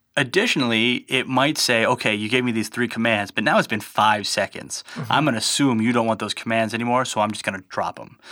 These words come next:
Speaker 1: And
Speaker 2: Okay.
Speaker 1: that's at that point where you'll see, like, your screen almost sort of refresh. Uh, you'll be updated with what your opponent's been doing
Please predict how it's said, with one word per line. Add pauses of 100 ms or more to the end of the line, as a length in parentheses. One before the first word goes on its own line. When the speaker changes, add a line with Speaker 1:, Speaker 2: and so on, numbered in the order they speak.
(200)
Speaker 1:
And
Speaker 2:
Okay.
Speaker 1:
that's
at
that
point
where
you'll
see,
like, (320)
your
screen
almost
sort
of
refresh. (220)
Uh,
you'll
be
updated
with
what
your
opponent's
been
doing